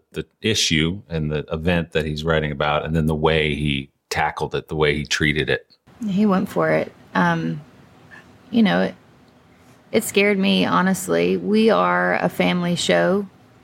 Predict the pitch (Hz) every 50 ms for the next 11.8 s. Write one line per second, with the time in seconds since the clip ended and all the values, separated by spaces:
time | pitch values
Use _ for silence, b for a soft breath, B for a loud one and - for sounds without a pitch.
0 | _ - - 185 185 185 185 - - 170 165 170 170 175 180 180 180 - - -
1 | 170 170 170 175 175 175 170 170 175 175 180 185 180 - 170 170 170 - - 180
2 | 170 170 175 170 - 180 170 - 185 175 170 175 180 180 190 190 - - - 170
3 | 170 165 160 - - - 156 175 175 165 - - 170 160 160 - - 165 156 165
4 | 170 156 156 160 156 147 160 147 - 147 160 - B B B B B B B B
5 | B B B - - 170 170 165 160 156 151 160 156 147 - - - - 202 185
6 | 180 170 165 165 170 170 170 - 175 - - 175 160 160 165 165 165 156 156 147
7 | 165 156 151 - 240 - - - - - - - - - 165 160 160 - 185 180
8 | 180 175 - - 175 180 202 196 175 160 156 151 151 160 160 160 160 160 160 -
9 | - 175 - 170 - - 82 - 165 - B B B B B B B B B -
10 | - 165 165 160 160 78 78 73 110 143 151 143 - - - - _ _ _ -
11 | - - - - - 180 170 170 156 151 151 151 156 160 160